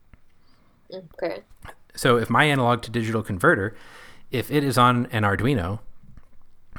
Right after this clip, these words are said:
Speaker 2: and measures zero to five volts on its input, and I have a sensor that outputs minus ten to plus ten, I have a problem.
Speaker 1: Mm-hmm.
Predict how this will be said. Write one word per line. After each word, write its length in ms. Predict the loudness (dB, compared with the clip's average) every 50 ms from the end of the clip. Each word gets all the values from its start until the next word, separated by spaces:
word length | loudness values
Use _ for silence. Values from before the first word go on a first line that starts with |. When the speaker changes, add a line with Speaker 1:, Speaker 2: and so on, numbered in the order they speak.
| -12 -2
Speaker 2:
and 180 | 2 4 4 4
measures 440 | 4 4 2 2 0 -2 -2 -4 -4
zero 300 | 0 2 4 4 4 2
to 120 | 2 -2
five 320 | 0 2 2 2 2 2 0
volts 480 | 0 0 -2 -2 -6 -8 -8 -8 -10 -10 -8
on 140 | -6 -4 -4
its 140 | -4 -2 -2
input, 380 | -2 -2 -2 -2 -4 -6 -6 -8 -12 -18 -20 _ _ _ -20 -20 -20 -20 -20 -20 -20 -20 -20 -20 -20 -8 -4
and 120 | 2 4 6
I 100 | 6 6
have 200 | 6 6 6 6
a 100 | 4 2
sensor 480 | 2 2 2 2 2 0 -2 -2 0
that 140 | 0 0 0
outputs 640 | 2 2 2 2 0 0 0 0 0 0 -2 -4
minus 560 | -4 -4 -2 0 0 2 4 4 2 2 0 -4
ten 400 | -4 -2 0 0 2 2 0 0
to 120 | -2 -4
plus 340 | -2 0 2 2 2 0 -4
ten, 420 | -6 -6 -8 -6 -6 -8 -8 -10 -12 -12 -4 0
I 60 | 0
have 80 | 0 0
a 60 | 6
problem. 400 | 6 6 6 6 2 -4 -10 -14 -18 -20 _ _ _ _ _ _ _ _ _ _ _ _ _ _ _ -20 -18 -14
Speaker 1:
Mm-hmm. 440 | -14 -14 -12 -14 -16 -16 -16 -16 -16